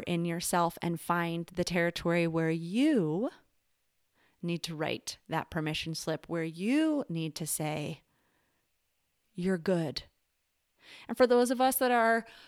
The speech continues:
doing the tending and the healing from personal and collective neglect and abandonment <laughs> and,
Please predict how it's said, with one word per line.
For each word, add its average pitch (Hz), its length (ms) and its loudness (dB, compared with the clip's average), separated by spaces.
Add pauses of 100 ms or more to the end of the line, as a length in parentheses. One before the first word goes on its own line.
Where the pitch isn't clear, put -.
(260)
doing 233 340 2
the 214 80 0
tending 214 520 2
and 233 140 4
the 233 80 4
healing 190 600 2
from 202 440 -2 (540)
personal 208 580 4
and 190 300 2
collective 185 920 0 (460)
neglect 180 760 0
and 170 280 -2
abandonment 180 1000 0
<laughs> - 40 -6
and, 175 540 -2